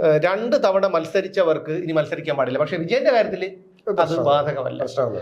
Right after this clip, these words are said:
Speaker 1: പിന്നെ പി കെ
Speaker 2: പിന്നെ
Speaker 1: ശശിക്കെതിരെ
Speaker 2: പിണറായി
Speaker 1: നടപടി എടുക്കാൻ വരെ പേടിയാണ്. അപ്പൊ ഈ എന്തിനാണ് ഇത് ഈ ഒരു, ആ, പിന്നെ ഈ ഗോവിന്ദനെയൊക്കെ ഈ പാർട്ടി സെക്രട്ടേറിയറ്റ് വെച്ചിരിക്കുന്നത്? വായിൽ പഴവും തിരികെയിരിക്കുന്നതല്ലാതെ ഈ അന്തംഗമ്മികൾക്ക് ഒരൊറ്റ ഒരുത്തന് ചോദിക്കാനുള്ള ധൈര്യം ഉണ്ടായില്ല.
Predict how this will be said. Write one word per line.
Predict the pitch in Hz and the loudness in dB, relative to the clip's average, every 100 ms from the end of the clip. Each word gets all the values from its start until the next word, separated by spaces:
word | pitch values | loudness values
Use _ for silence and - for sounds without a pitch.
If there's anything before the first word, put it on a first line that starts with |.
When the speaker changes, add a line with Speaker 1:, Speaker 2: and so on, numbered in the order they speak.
| - 160 | -6 -2
Speaker 1:
പിന്നെ | 156 | 0
പി | 208 | 2
കെ | 262 285 | 2 2
Speaker 2:
പിന്നെ | 247 190 | 2 2
Speaker 1:
ശശിക്കെതിരെ | 185 190 180 202 | 0 -2 -2 -2
Speaker 2:
പിണറായി | 202 165 180 | 0 2 2
Speaker 1:
നടപടി | 185 185 | 2 0
എടുക്കാൻ | 180 170 180 | -2 -6 -4
വരെ | 165 160 | -2 -2
പേടിയാണ്. | 156 139 123 120 - - - | -4 -4 -4 -6 -10 -12 -4
അപ്പൊ | 196 240 | 0 0
ഈ | 254 202 | 0 -2
എന്തിനാണ് | 196 240 - 247 | -2 0 2 2
ഇത് | 226 | 0
ഈ | 196 190 196 190 185 | -2 -2 -4 -2 -2
ഒരു, | 185 170 180 - - _ - | -4 -4 -8 -16 -20 _ -2
ആ, | 180 165 | 2 2
പിന്നെ | 156 175 170 160 156 | 0 -2 -2 0 0
ഈ | 156 | -2
ഗോവിന്ദനെയൊക്കെ | 160 180 190 196 202 185 | 0 0 -2 -4 -2 -4
ഈ | 170 | 0
പാർട്ടി | 160 156 | 2 0
സെക്രട്ടേറിയറ്റ് | - 190 170 180 160 | -4 -6 -4 -4 -4
വെച്ചിരിക്കുന്നത്? | 147 147 143 139 139 135 - 107 123 175 | -6 -8 -8 -8 -10 -16 -14 -12 -2 2
വായിൽ | 208 247 262 254 | 2 2 0 -2
പഴവും | 262 - 214 240 285 285 | -4 0 2 4 2 2
തിരികെയിരിക്കുന്നതല്ലാതെ | 247 233 208 196 185 190 185 170 160 156 175 | 0 0 0 -2 -2 -2 0 2 2 2 0
ഈ | 185 208 | 0 0
അന്തംഗമ്മികൾക്ക് | 208 277 262 262 226 208 185 170 175 | 0 -2 -2 -2 0 -2 -2 -4 -4
ഒരൊറ്റ | 202 233 226 - 277 | 0 0 -2 -2 0
ഒരുത്തന് | 220 196 185 | 0 -2 -4
ചോദിക്കാനുള്ള | 170 175 175 170 160 147 | -4 -4 -4 -4 0 2
ധൈര്യം | 143 185 185 | 2 0 0
ഉണ്ടായില്ല. | 131 90 | -2 -4